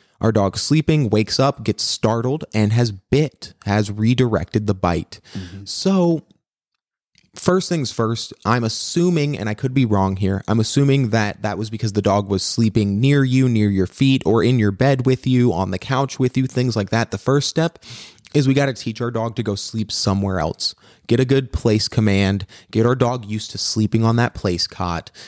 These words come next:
Speaker 1: Get our dog used to that, because now if something wakes them up and startles them, they're not going to be able to redirect and bite us.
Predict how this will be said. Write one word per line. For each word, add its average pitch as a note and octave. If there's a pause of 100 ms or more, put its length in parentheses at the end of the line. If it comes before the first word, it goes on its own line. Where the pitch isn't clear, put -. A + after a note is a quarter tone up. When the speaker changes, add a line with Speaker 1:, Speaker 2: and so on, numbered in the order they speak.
(120)
Speaker 1:
Get A#2
our A#2
dog A#2+
used G#2
to C3+
that, F#2
because G#2+
now A#2
if -
something A#2
wakes G#2+
them A2+
up A2
and G2
startles B2+
them, C3+
they're G#2
not G2+
going A2
to A2+
be G#2+
able G2+
to A#2
redirect G2+
and A#2
bite F3
us. -